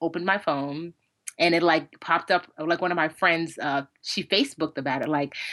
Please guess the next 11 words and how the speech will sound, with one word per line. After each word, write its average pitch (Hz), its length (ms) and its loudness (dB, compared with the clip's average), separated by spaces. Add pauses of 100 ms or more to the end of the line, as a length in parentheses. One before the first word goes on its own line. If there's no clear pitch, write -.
she 254 160 6
said, 190 240 2
"For 165 100 2
whoever 190 480 6
shared 226 440 0 (300)
Big 202 200 0
Guy 220 220 0
Twitter 233 440 -4 (440)
on 190 180 4
my 185 240 4
feed, 277 300 2